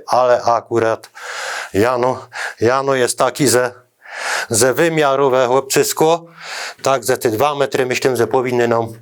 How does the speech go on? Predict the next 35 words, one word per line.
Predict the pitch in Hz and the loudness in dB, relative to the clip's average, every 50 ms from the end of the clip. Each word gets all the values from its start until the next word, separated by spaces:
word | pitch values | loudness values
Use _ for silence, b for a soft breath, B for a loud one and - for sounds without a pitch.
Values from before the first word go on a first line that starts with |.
| B B B B B B B B B | B B B B B B B B B
na | - 113 117 113 | -4 -2 -2 0
tę | 113 110 107 | 0 -2 -2
cuskę | 107 - 120 110 - - - 113 110 | 0 0 0 0 0 0 0 2 2
jego, | 107 104 95 101 101 104 101 104 - - B B B B B B B _ - | 2 2 2 2 0 0 0 -4 -10 -18 B B B B B B B _ -2
jego | 117 120 131 139 - 123 117 | 0 2 2 2 2 0 2
wystarczyć. | 107 127 113 - - - 107 107 - - - 90 82 - - - - - - - - B B B B B B B B B | 2 2 2 2 0 0 -2 -2 -2 -4 -4 -4 -4 -2 -2 -2 -2 -2 -4 -6 -10 B B B B B B B B B
To | - 185 | -2 0
jest | 180 180 160 127 | 2 2 2 2
w | |
zależności, | - 165 160 156 156 139 135 156 160 143 - - 160 135 | 2 2 2 2 0 0 0 0 0 0 0 -2 0 0
bo | 127 127 | 2 2
na | 123 123 120 | 2 0 -2
przykład | 101 - - - 123 113 | -4 -4 -2 -2 -2 0
górmany | 110 131 123 120 117 117 117 120 117 | 0 2 2 2 2 2 2 2 2
albo | 113 104 104 107 | 2 2 2 0
cuty | 101 - 107 104 - 110 | 2 0 0 0 0 0
były | - 107 98 95 92 | 2 2 2 2 2
długse, | 98 120 131 120 - - 120 113 | 2 0 0 0 0 -2 -2 -2
to | - - 95 | 0 -2 -2
się | - 101 | -2 -2
ty | 95 - 98 | -2 0 -2
zbrało | 98 92 90 95 95 92 95 92 | 0 0 0 0 0 0 0 0
po | 92 - 92 | 0 -2 0
prostu | - - 92 - - - | 0 0 -2 0 -2 0
więcej | 90 98 95 92 - - 95 | 0 0 0 0 0 0 0
niż | 90 90 95 | 0 0 0
dwa | 95 - 117 117 123 | 0 0 0 0 0
metry, | 123 117 110 - - 113 113 - | 0 -2 -2 -2 -2 -2 -2 -2
ale | - 107 101 101 101 | -2 0 0 0 0
tu | 104 104 110 | -2 0 0
jest | 104 101 92 | 2 2 2
wysta-, | 98 101 - - - - - | 2 0 -2 -2 -6 -8 -4
wystarczyć, | 92 117 110 - - 104 98 - - - 95 95 | -2 0 0 0 0 -2 -4 -2 -6 -6 -4 -2
no | 92 90 | -2 -2
mo-, | 87 82 87 87 - | -2 -2 -4 -4 -4